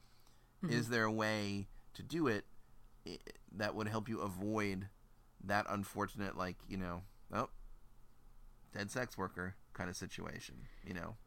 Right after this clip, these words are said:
Speaker 1: Well, yeah, I'll tell you definitely a character who could have been perfunctory but did an excellent job of doubling, uh, again, would be, D-, you know, Dina, who, uh, played by Amber Rose Riva, who's the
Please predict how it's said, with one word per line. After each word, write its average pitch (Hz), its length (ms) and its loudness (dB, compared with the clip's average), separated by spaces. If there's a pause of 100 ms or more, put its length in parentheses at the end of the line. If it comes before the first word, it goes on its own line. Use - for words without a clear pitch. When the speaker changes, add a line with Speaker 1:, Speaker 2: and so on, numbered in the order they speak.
Speaker 1:
Well, 240 180 12 (220)
yeah, 233 160 8
I'll - 80 12
tell 349 160 10
you 311 160 10
definitely 220 380 12
a 185 40 6
character 180 540 8
who 170 320 8
could 190 140 6
have 180 80 6
been 170 80 4
perfunctory 160 760 6
but 160 180 6
did 170 180 8
an 165 100 2
excellent 170 420 2
job 156 240 6
of 147 140 2
doubling, 156 600 6
uh, 160 220 2
again, 170 380 8
would 175 160 6
be, 180 140 4
D-, 185 220 4
you 196 80 6
know, 160 180 4 (120)
Dina, 185 540 10
who, 180 240 2
uh, 160 380 4
played 180 240 4
by 170 120 8
Amber 185 220 6
Rose 170 240 8
Riva, 170 500 8
who's 160 240 6
the 165 300 6